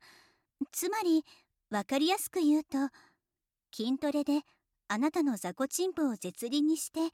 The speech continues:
日本中の女の子を妊娠させることが目標ね。日本を救うためには、あなたが絶倫にならなければいけない。あなたがこの国の未来を救うのよ。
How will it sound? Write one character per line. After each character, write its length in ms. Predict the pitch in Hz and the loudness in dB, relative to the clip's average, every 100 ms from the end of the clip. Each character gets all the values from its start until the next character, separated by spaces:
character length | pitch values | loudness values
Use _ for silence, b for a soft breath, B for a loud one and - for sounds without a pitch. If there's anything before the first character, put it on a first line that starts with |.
| b b b _ _ _ _ | b b b _ _ _ _
日 160 | 226 233 | -2 2
本 220 | 302 339 | 4 2
中 240 | 330 339 330 | 0 0 2
の 160 | 349 | 2
女 200 | 349 381 | 0 -2
の 120 | 392 | -4
子 260 | - 311 285 | -2 0 0
を 40 | - b b | 0 b b
妊 200 | 202 220 | -6 -2
娠 260 | 294 359 370 | 0 0 -2
さ 120 | 403 | -2
せ 140 | 415 | -4
る 80 | 403 | -4
こ 100 | 427 | -4
と 120 | 427 | -6
が 100 | 403 | 0
目 180 | 262 214 | 0 -2
標 240 | - 254 269 | -4 -2 0
ね。 200 | 277 381 - _ _ _ _ _ _ _ _ _ _ _ _ _ _ - | 0 -2 -8 _ _ _ _ _ _ _ _ _ _ _ _ _ _ -4
日 180 | 233 - | -4 -2
本 240 | 302 311 285 | 2 4 4
を 60 | |
救 260 | - - 254 | 0 -4 -2
う 60 | |
た 100 | 302 | 0
め 100 | 302 | 2
に 140 | 320 285 | 4 2
は、 240 | 240 254 b b b _ - | 0 -6 b b b _ -8
あ 80 | 202 | -4
な 140 | 294 | -2
た 120 | 339 | -2
が 100 | 254 | -4
絶 300 | - 180 262 | -6 -6 -2
倫 160 | 294 320 | 2 4
に 120 | 320 | 4
な 100 | 302 | 4
ら 100 | 339 | 2
な 140 | 392 | -2
け 100 | 359 | -4
れ 100 | 294 | -4
ば 120 | 214 180 | -4 -8
い 80 | |
け 160 | - 240 | -8 -8
な 160 | 240 285 | -4 -4
い。 100 | - _ _ _ _ _ _ _ _ _ _ _ - | -6 _ _ _ _ _ _ _ _ _ _ _ -6
あ 100 | 233 | -2
な 140 | 302 | -2
た 100 | 349 | 0
が 200 | 285 277 b b b b | 0 0 b b b b
こ 120 | - 220 | -6 -2
の 120 | 254 | 0
国 220 | 320 294 | 2 4
の 100 | 294 | 4
未 160 | 269 370 | 4 4
来 200 | 392 294 | 4 2
を 40 | |
救 320 | - - 277 | -2 -6 0
う 20 | 311 | 0
の 100 | 240 | 0
よ。 160 | 208 | -4